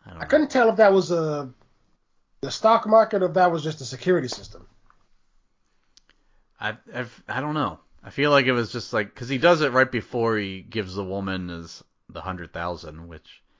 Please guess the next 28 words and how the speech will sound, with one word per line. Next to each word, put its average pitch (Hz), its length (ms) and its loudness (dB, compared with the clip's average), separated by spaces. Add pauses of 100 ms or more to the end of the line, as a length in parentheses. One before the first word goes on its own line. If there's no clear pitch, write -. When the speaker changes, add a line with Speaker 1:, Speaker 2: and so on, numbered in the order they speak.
(360)
Speaker 1:
made 87 100 -12
me 85 120 -10
wonder 85 260 -10
whose 85 180 -12
account 104 360 -12
he 78 60 -16
just 71 360 -20
stole 76 280 -14
that 76 120 -16
out 78 220 -12
of. 80 260 -18 (540)
<laughs> - 80 -10 (960)
Speaker 2:
Hey, 226 240 4 (180)
technically, 208 460 6 (420)
technically 208 320 2
money 175 320 4
isn't, 156 300 0
uh, 147 400 4 (1500)
non-printed 185 560 6
money 165 300 2
is, 151 260 0
ima-, 165 380 2
i-, 175 200 2
isn't, 190 400 0
isn't 202 200 2
technically 147 360 2
real, 165 300 8
so 139 300 -4